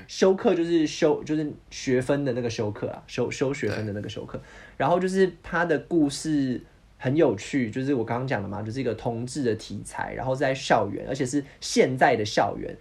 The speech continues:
Speaker 1: 里面就是把所有L G B T你可以想到的成员大概都放进去了，就是有 lesbian，有 gay，有 transgender，然后有
Speaker 2: 有 bi。
Speaker 1: bisexual，然后都在学校里面，所以就是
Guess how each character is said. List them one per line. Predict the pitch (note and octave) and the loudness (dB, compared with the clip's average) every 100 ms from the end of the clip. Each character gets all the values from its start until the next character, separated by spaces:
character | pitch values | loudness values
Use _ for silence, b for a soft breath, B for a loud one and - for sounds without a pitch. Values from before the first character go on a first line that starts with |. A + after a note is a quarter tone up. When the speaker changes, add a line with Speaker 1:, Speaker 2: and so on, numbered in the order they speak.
| B B | B B
Speaker 1:
里 | C3 C3+ | -2 2
面 | F#3 G3 | 4 2
就 | F3+ | 2
是 | F#3 | 4
把 | D3 | 4
所 | A#2+ F3 | 6 6
有 | D3+ C3 | 6 4
L | C3+ | 0
G | C3 E3 | -2 -4
B | E3 | -4
T | D#3+ F3 | -2 -2
你 | D3+ | -2
可 | A#2 | 2
以 | D3 | 2
想 | D3 A2+ | 4 0
到 | B2 C#3+ | 4 4
的 | B2+ | 4
成 | A2+ - B2 | 2 0 0
员 | C3 A#2 | 0 0
大 | C#3 | 0
概 | C#3 | 0
都 | C3+ | 0
放 | C3 C3+ | 4 4
进 | B2+ B2+ | 4 -2
去 | C3 | 0
了， | B2 | 0
就 | |
是 | B2 C#3+ B B | 0 -2 B B
有 | - B2+ A#2+ | 2 4 4
lesbian， | C3+ D3 D3 C#3+ B2 G#2+ G#2+ B | 4 2 2 2 2 0 -6 B
有 | - A#2 G2+ | 0 0 2
gay， | - C3 G#2 A2 B B | 2 4 2 -4 B B
有 | C3+ B2 G#2+ | 0 2 2
transgender， | G2+ - B2 A2+ - D3 C#3 C#3 B2+ G2+ - - | -4 -2 -2 -2 0 2 2 2 0 0 -6 -10
然 | A2+ | -4
后 | C3 | 0
有 | C3+ A2+ | 2 2
Speaker 2:
有 | |
bi。 | - A#2+ G#2+ | 4 4 4
Speaker 1:
bisexual， | G2+ C3 - A#2+ | 4 2 0 0
然 | A2+ | 4
后 | D#3 | 6
都 | F#3+ | 8
在 | G#3 | 8
学 | F3 B2+ | 6 4
校 | C#3+ | 2
里 | A2 | 2
面， | G#2+ G#2 | -2 0
所 | F#3+ | 4
以 | G3+ | 4
就 | |
是 | G#3 A3+ G#3 | 6 4 2